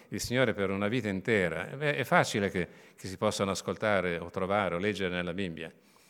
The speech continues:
Ma se voi andate in Atti capitolo sedici, verso due, noi leggiamo Paolo che parla di Timoteo, parlando di Timoteo, scusate, che nel libro degli Atti, le-, parlando di Timoteo, noi leggiamo che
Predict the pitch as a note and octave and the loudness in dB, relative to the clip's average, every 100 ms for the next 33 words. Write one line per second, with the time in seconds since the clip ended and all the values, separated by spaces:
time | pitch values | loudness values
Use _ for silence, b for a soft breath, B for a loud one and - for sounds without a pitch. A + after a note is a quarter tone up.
0 | b b - C3+ D#3+ G#3 E3 C#3+ C#3 A2+ | b b -4 -2 0 2 4 4 4 4
1 | C#3+ - A2+ G2 F3 B2+ G#2 - D#3+ A2+ | 4 2 0 -2 0 0 0 0 0 0
2 | G2 G2+ G#2+ - F2 E2 D#2+ - b b | -2 0 0 -2 -4 -2 -4 -6 b b
3 | b b b _ - F#3+ B2+ G2+ A2+ G2 | b b b _ -2 2 2 4 6 6
4 | F#2 F2+ - - C#3+ G#2+ F#2+ F#2 F#2 - | 4 0 -2 2 6 6 6 2 -2 -6
5 | - E3+ A#2 G2 G2+ - G2+ F2+ E2 E2+ | 4 4 6 2 0 -2 2 2 2 -2
6 | F2+ - - _ _ _ _ - C#3 F3 | -4 -6 -14 _ _ _ _ 0 4 4
7 | G#2+ F#2+ G#2 F#2 E2 D2 F2 - B B | 2 0 2 2 2 0 -4 -6 B B
8 | B B B _ _ _ _ _ _ _ | B B B _ _ _ _ _ _ _
9 | - G2+ G#2+ F#2+ F#2 G2 G#2 A#2+ G#2+ F#2+ | -4 2 4 2 0 0 2 2 4 6
10 | A#2 G2+ - F2+ F2 - - _ G#2 G2+ | 6 6 4 -6 -8 -10 -20 _ -6 -4
11 | G#2 G#2 G2 - A2 D3 A#2 G#2 G#2+ G2 | -4 -6 -12 0 4 6 4 2 4 4
12 | F2+ C#3+ C#3 A2+ A2+ G2+ F#2+ A2+ G#2 - | 4 4 2 4 4 4 4 4 2 -2